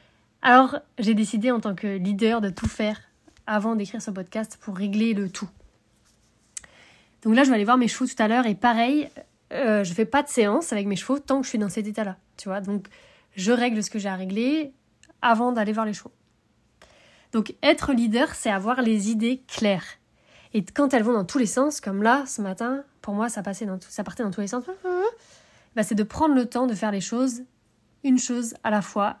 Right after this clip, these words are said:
et tout ranger. Et là, moi, j'ai pu faire toutes les actions que j'avais à faire,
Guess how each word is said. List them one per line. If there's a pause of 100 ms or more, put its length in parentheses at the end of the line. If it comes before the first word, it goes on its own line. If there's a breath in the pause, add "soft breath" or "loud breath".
et
tout
ranger. (960 soft breath)
Et
là,
moi,
j'ai
pu
faire
toutes
les
actions
que
j'avais
à
faire,